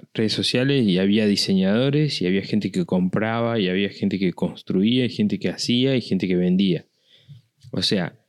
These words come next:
es, son importantes las redes sociales, sí, pero son un canal más, me parece a mí. Este, eh,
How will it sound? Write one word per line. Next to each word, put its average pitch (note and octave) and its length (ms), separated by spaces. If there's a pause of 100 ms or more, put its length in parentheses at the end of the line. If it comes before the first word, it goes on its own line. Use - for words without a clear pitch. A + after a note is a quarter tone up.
(260)
es, - 300 (680)
son D3+ 280
importantes B2 580
las G2+ 160
redes A#2+ 180
sociales, C#3 580
sí, G#2 200
pero G2 200
son C#3 220
un C3 120
canal A2 340
más, F2+ 440 (200)
me F2+ 120
parece F2+ 360
a F2+ 40
mí. F2 240 (680)
Este, F#2 420 (760)
eh, - 340